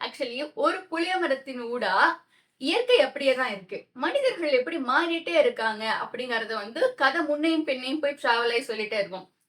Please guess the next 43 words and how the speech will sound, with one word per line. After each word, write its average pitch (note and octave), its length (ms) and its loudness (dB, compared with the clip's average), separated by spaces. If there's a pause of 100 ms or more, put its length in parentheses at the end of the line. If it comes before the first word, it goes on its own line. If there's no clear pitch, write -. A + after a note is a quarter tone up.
புளிய F#4 220 2
மரம், E4+ 360 2 (280)
அந்த B3 200 -4
புளிய D4+ 220 0
மரம் D4 220 4
வந்து C#4 200 -2
மெல்ல C4 240 2
மெல்ல C#4+ 260 2
ஜங்ஷனா C#4 520 0
மாறுது. G#3+ 200 0
புளிய D4+ 280 2
மரத்தை C4 240 0
சுத்தி C4+ 200 -4
ஒரு B3+ 160 2
குளமெல்லாம் C4 480 0
இருக்கும் G#3+ 380 -6
முதல்ல. G#3+ 220 -2 (440)
அந்த D#4 240 2
குளம் E4 320 4
வந்து D#4+ 340 -2
தனி D4+ 300 0
மனிதர்களுடைய C#4 1000 2
பேராசையினாலையும் B3+ 960 0
அவங்க C4 340 0
ஈகோனாலையும் C4 760 -2
அந்த A3 180 -4
குளம் B3+ 280 -2
வந்து B3+ 280 -6
என்ன C4 280 4
நிலைமைக்கு A#3+ 440 -2
ஆளாகுது. G#3 640 -2 (560)
இந்த F#4 180 -4
புளிய G#4 320 -4
மரம் F#4+ 200 -2
வந்து D4+ 260 -2
ஒரு D4 160 2
காலத்துல E4 460 -2
அவ்வளவு D#4+ 440 -2
விஷயங்களையும் D#4+ 540 -2
தாங்கிட்டு C#4+ 240 -2
இருந்த B3+ 300 0
புளிய B3+ 240 -6
மரம் A3+ 440 -4